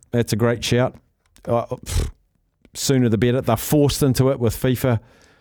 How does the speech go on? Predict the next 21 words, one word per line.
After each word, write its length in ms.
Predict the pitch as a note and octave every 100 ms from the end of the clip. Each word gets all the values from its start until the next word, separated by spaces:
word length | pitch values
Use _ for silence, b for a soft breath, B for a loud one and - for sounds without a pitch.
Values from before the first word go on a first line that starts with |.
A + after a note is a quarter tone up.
| b b _ _ _ _ _
blocking 420 | A2 B2 A#2+ C3 A#2
all 180 | A#2
the, 180 | A2+ A2
um, 160 | A2 A2
stadiums 420 | - A#2+ A#2 G#2+
at 40 |
the 60 | A#2+
moment. 280 | B2 C3 B2+ _ _ _ _ _ _ - B B -
Staff, 340 | - E3 D#3+
they 120 | E3+
should 160 | C#3+ D#3
make 160 | D3 C#3
the 80 |
N 60 | D3
P 120 | C#3
C 220 | B2 C3+
more 200 | B2+ B2+
of 100 | A#2+
a 60 | A2
festival 460 | - C#3 - A#2 A#2
game. 320 | A#2+ G#2